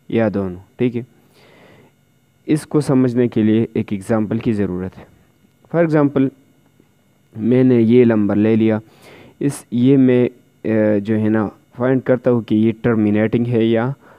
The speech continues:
नॉन टर्मिनेटिंग है, ठीक है। तो इसके लिए पहला शर्त कौन सा होगा? The given rational number must be in standard form। ये standard form में होना चाहिए।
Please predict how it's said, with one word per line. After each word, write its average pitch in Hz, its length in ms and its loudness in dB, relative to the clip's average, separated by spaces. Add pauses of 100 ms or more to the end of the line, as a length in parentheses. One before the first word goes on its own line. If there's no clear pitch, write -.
(160)
नॉन 127 280 2
टर्मिनेटिंग 98 640 -4
है, 95 200 -14 (480)
ठीक 131 180 0
है। 131 140 -2 (720)
तो 147 140 2
इसके 147 340 2
लिए 131 260 6
पहला 127 340 0
शर्त 127 380 -4 (520)
कौन 131 180 0
सा 127 160 0
होगा? 110 380 -2 (380)
The 107 120 -4
given 135 280 2
rational 131 400 0
number 123 340 0
must 143 280 -2
be 135 120 2
in 113 120 -6
standard 110 340 -2
form। 98 220 -12 (520)
ये 147 140 2
standard 147 480 0
form 113 220 -2
में 104 120 -2
होना 101 220 -4
चाहिए। 123 380 -2